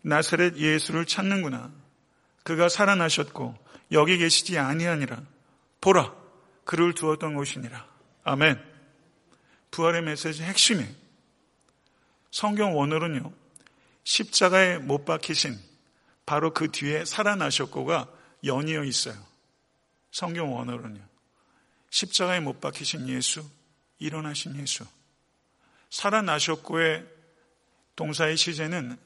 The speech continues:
과거 시제로 되어 있고 십자가에 못 박히신 이 동사의 시제는 완료 시제로 되어 있습니다. 두 개의 동사가 붙어 있는데 시제가 달라요. 여기서 대조하는 것은 뭐냐면요,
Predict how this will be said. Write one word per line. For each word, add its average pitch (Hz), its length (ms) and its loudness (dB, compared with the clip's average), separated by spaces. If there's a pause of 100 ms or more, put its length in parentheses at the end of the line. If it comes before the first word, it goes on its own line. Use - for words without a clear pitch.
(1200)
과거 156 320 0
시제로 156 300 -2
되어 139 140 -2
있고 120 340 -12 (720)
십자가에 196 500 0
못 143 160 -4
박히신 147 500 -4
이 143 120 -8
동사의 143 380 -6
시제는 143 460 -6 (360)
완료 151 340 -4
시제로 160 280 -6
되어 135 100 -4
있습니다. 117 400 -10 (800)
두 165 160 -6
개의 185 180 4
동사가 170 400 0
붙어 160 280 -6
있는데 147 420 -8 (420)
시제가 180 460 -4
달라요. 143 420 -6 (720)
여기서 165 300 -4
대조하는 165 560 -2
것은 156 240 -4
뭐냐면요, 139 520 -6